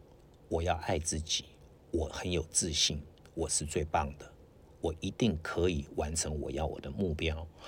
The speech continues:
我一定可以吸引所有的异性朋友，啊，对我的欣赏，啊。”我们让我们的爱，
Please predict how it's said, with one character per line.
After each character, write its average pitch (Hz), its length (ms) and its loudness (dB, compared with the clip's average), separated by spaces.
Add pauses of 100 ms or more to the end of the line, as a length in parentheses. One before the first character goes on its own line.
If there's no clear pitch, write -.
(180)
我 101 160 8
一 135 80 10
定 156 260 10
可 127 140 6
以 117 140 10
吸 135 440 10
引 76 120 4 (480)
所 95 340 6
有 90 240 4 (640)
的 78 220 2 (180)
异 147 140 12
性 104 220 8
朋 76 180 0
友， - 180 0 (300)
啊， - 300 0
对 98 100 10
我 - 100 2
的 - 80 -4
欣 85 240 6
赏， - 160 0 (420)
啊。” - 180 -10 (580)
我 87 100 2
们 98 140 6
让 110 340 10 (400)
我 - 80 2
们 76 120 0
的 - 80 4
爱， 123 320 8